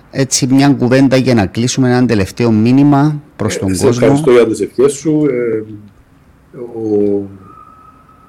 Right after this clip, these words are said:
Speaker 2: το αποτέλεσμα, ε, είναι η απόφαση του,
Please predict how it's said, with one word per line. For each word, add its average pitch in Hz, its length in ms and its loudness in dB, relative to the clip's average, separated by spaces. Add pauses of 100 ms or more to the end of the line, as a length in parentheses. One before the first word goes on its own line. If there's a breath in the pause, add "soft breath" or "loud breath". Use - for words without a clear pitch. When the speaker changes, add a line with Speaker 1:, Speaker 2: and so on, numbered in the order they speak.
Speaker 2:
το 104 80 -8
αποτέλεσμα, 117 640 0
ε, 104 680 -8
είναι 110 180 -6
η 110 260 -2
απόφαση 98 480 -4
του, 101 380 -4